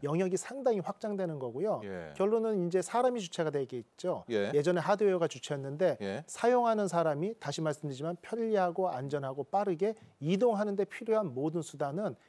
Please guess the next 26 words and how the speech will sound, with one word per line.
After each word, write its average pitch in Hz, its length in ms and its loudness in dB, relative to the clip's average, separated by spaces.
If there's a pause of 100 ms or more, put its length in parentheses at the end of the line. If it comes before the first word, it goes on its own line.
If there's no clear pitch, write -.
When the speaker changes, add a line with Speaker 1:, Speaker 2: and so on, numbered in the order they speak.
(140)
Speaker 1:
예를 139 140 0
들면 139 140 -6
소프트웨어도 151 520 -4
좋고요. 120 600 -8
Speaker 2:
예. 92 220 -12 (200)
Speaker 1:
우리가 143 300 0
뭐 135 260 -6 (180)
콜택시 - 460 -6
부르는 135 300 -6
것부터 127 380 -2
모든 214 480 0
것들을 170 380 -2
Speaker 2:
음. 147 60 -4
Speaker 1:
다 147 100 0
모빌리티의 135 640 -6 (200)
산업의 185 440 -4
일축이다 135 560 -6
이렇게 127 200 -10
볼 139 140 -8
수 - 120 -12
있는 123 120 -14
거죠. 101 260 -20 (200)
Speaker 2:
아, 90 460 -14
그러니까 139 220 -8 (120)
뭐 147 280 -8
카카 196 640 2